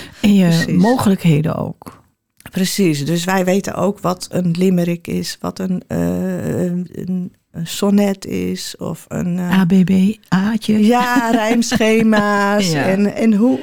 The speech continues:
Speaker 2: hoe ga je dat allemaal doen? We hebben ook ooit eens een keer een, eh, heel mooi boekje, eh, dat heeft Eugenie Herlaar, de oprichter, s-, nog samengemaakt met een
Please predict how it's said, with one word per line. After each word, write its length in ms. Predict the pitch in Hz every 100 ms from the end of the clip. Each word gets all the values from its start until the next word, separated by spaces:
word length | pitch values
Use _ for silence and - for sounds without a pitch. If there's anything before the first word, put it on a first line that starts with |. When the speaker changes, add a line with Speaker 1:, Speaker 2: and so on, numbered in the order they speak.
| 214
Speaker 2:
hoe 200 | 277 294
ga 180 | 262
je 100 | 247
dat 200 | 226 214
allemaal 380 | 208 202 202 180
doen? 460 | 165 233 262 269 220
We 60 |
hebben 240 | 185 190 -
ook 300 | 208 - _ _
ooit 280 | 190 220 220
eens 140 | 214
een 60 | -
keer 340 | - 196 190
een, 400 | 185 185 180 175 -
eh, 260 | - -
heel 380 | 165 160 202 226
mooi 260 | 202 202 185
boekje, 680 | 180 208 - 190 180 180 - - _ _ _ _ -
eh, 360 | 202 180 170 170
dat 200 | 175 -
heeft 320 | 190 175 -
Eugenie 440 | - 190 190 185
Herlaar, 560 | 165 185 190 180 175 170
de 160 | 180 -
oprichter, 880 | 202 - 196 180 - - 180 175 - 143
s-, 140 | -
nog 200 | 202 190
samengemaakt 800 | - 208 202 202 196 196 185 180
met 200 | 202 180
een 240 | 185 180